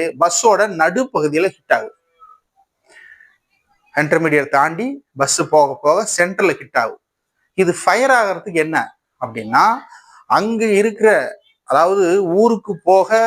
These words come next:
இருந்த அவங்க, அவங்களுடைய லக்கேஜ்ல ஏதாவது வந்து ஒரு எரியும் தன்மை கொண்ட ஏதாவது ஒரு பொருள் வச்சிருந்திருக்கணும், இல்லைன்னா இப்படி ஃபயர் ஆகாது. அங்க துணி, இந்த மாதிரியான ஐட்டங்கள்,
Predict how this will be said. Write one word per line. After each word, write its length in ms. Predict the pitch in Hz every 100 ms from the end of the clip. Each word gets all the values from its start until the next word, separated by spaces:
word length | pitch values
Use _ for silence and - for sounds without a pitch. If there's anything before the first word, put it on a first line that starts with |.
| 220 - -
இருந்த 380 | 165 175 185 208 233 226 -
அவங்க, 360 | 139 147 180 196 233 226
அவங்களுடைய 420 | 170 175 165 151
லக்கேஜ்ல 680 | 147 - 247 240 165 170 196 226 - _ _ _ _ _
ஏதாவது 580 | 143 185 202 202 226 220 180
வந்து 260 | 170 175 226 196
ஒரு 200 | 175 214 185 160 143 117 - - _ _
எரியும் 440 | 160 202 240 240 226 208
தன்மை 320 | 185 185 185
கொண்ட 260 | 175 175 175 214
ஏதாவது 420 | 180 160 175 208 175
ஒரு 120 | 156 170
பொருள் 260 | 147 170 165
வச்சிருந்திருக்கணும், 580 | 135 139 131 - 104 _ _ _ _ _ _ _ _ _ _ 160
இல்லைன்னா 340 | 196 196 165 196
இப்படி 200 | 165 175
ஃபயர் 280 | 143 143 127
ஆகாது. 260 | 117 104 _ _ _ _ _
அங்க 300 | - 170 208 214
துணி, 360 | 214 208 220 214 214 208 -
இந்த 160 | - 180
மாதிரியான 440 | 185 185 180 170
ஐட்டங்கள், 480 | 160 175 180 175 190